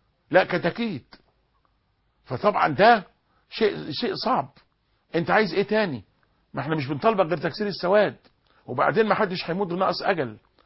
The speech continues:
واللي هيموت بأجله. "إن اختار الله لك موتى وأنت تناصر حق، حتى لو بعربية، حتى لو بزحمة، يبقى ده فضل ربنا يؤتيه من يشاء"، لأن أنت كده:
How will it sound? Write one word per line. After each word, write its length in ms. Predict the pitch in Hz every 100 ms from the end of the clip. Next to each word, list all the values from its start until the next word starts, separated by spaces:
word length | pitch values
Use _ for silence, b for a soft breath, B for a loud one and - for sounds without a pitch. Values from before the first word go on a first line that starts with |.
| b b b -
واللي 160 | 143
هيموت 220 | 156 208
بأجله. 520 | 170 180 202 151 123 123
"إن 60 |
اختار 300 | 143 - 220
الله 260 | 196 208 196
لك 160 | 202
موتى 320 | 185 202 196 147
وأنت 260 | 165 190
تناصر 400 | 175 175 202 165
حق، 340 | 156 202 - - b b b b b
حتى 300 | - 190 190
لو 100 | 180
بعربية، 580 | 175 156 165 196 202 175 - _ _ _ _
حتى 280 | - - 185
لو 120 | 175
بزحمة، 480 | 165 190 190 196 185 - _ _ _ - -
يبقى 220 | 139 165 175
ده 120 | 208
فضل 240 | 220 165
ربنا 280 | 170 156 196
يؤتيه 220 | 175 202
من 80 | 185
يشاء"، 460 | 165 139 208 185 - _ _ _ -
لأن 280 | 143 170 180
أنت 340 | 190 226 175
كده: 320 | 170 226 131